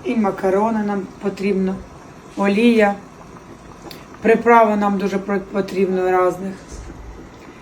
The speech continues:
Дякую вам за вашу допомогу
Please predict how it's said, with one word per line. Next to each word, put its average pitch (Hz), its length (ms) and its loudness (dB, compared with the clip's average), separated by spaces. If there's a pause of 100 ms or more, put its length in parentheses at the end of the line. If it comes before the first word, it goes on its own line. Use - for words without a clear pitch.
(880)
Дякую 226 380 4
вам 190 160 2
за 190 100 0
вашу 185 220 -2
допомогу 185 520 -4